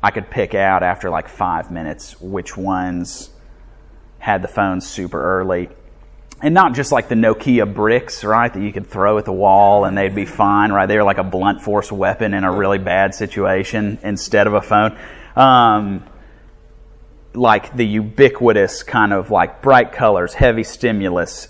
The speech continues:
Apple, Android kind of smartphones, Twitter, Snapchat, Instagram, et cetera, et cetera. Um,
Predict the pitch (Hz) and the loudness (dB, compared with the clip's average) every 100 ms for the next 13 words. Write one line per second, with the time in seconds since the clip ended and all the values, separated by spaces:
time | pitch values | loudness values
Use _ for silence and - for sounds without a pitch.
0 | 87 101 - 110 107 101 95 90 104 101 | 0 0 2 2 2 2 0 -2 -4 -4
1 | 101 98 95 92 90 101 92 - 110 101 | -4 -2 0 0 -2 -6 -8 -8 -2 -2
2 | 92 - 101 92 - - 110 95 92 - | -2 -4 -4 -4 -8 -6 -4 -2 -2 -4
3 | 98 92 - 98 87 90 - 82 87 87 | -6 -6 -6 -6 -4 -6 -8 -12 -8 -6
4 | 87 87 - 95 82 80 76 - 87 82 | -6 -8 -8 -6 -4 -4 -6 -6 -6 -4
5 | 82 80 - - - - - 98 92 82 | -4 -4 -6 -16 -20 -10 -2 0 0 -2
6 | 78 80 | -6 -12